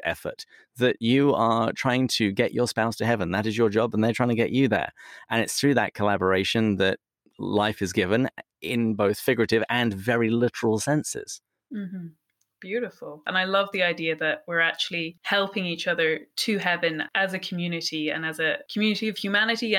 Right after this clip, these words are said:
Speaker 2: and as Catholics and Christians, and that that can happen here on earth, and that can also happen through intercession and through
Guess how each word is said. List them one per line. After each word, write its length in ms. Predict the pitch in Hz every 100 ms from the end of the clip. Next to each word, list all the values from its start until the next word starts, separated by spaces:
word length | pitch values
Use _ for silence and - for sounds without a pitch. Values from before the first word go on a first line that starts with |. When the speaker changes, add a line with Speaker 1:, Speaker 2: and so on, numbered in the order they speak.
| -
Speaker 2:
and 220 | 190 185
as 240 | 170 165 -
Catholics 540 | - 185 180 170 -
and 100 | 160
Christians, 560 | - 175 - 156 160 156
and 120 | 156
that 160 | 160 - - - -
that 160 | 180
can 100 | 185
happen 380 | 175 202 196 196
here 300 | 175 208 190
on 180 | 175 -
earth, 260 | 247 269 - _
and 140 | 202 220
that 200 | 226 -
can 180 | - 220
also 400 | 240 262 - 214
happen 500 | 208 - 190 185 180 - _ -
through 300 | - 226 214
intercession 800 | 208 - 185 185 180 - 165 156
and 200 | 156 170
through 540 | - 185 180 175 175